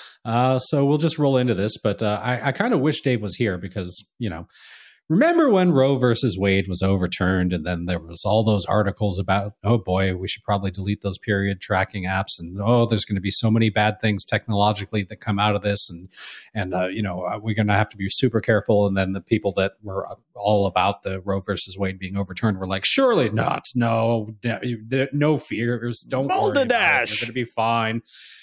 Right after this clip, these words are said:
Speaker 1: And then we got the first case of, like, a, a Meta turning over, uh, direct messages between a mother and daughter. And then,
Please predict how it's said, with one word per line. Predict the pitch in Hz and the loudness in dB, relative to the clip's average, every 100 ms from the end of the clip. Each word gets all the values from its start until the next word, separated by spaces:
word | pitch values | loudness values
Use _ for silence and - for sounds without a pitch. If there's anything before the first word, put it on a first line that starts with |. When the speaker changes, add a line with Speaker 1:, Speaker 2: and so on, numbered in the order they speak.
| - _ | -20 _
Speaker 1:
And | 196 208 208 | -2 2 4
then | 202 202 | 4 4
we | 190 | 4
got | 180 170 | 4 2
the | 156 | 0
first | - 156 - | 2 0 0
case | - 135 131 - | 0 2 0 0
of, | 123 110 | -2 0
like, | 113 107 | 0 0
a, | 113 104 101 98 135 - | 0 0 0 -4 -10 -10
a | 113 | -8
Meta | 104 110 107 | 0 2 2
turning | - 113 104 | 0 0 0
over, | 104 101 101 98 95 _ - | 0 0 -2 -4 -8 _ -6
uh, | 110 98 | -2 -2
direct | 95 101 101 | 0 0 0
messages | 110 113 123 104 107 98 | 0 0 0 0 -2 -2
between | 87 98 87 | -6 -6 -4
a | |
mother | 92 92 87 | -4 -4 -6
and | 82 | -2
daughter. | 131 147 131 123 117 | 2 4 4 4 2
And | 95 85 | -2 -6
then, | 87 85 85 | -12 -14 -16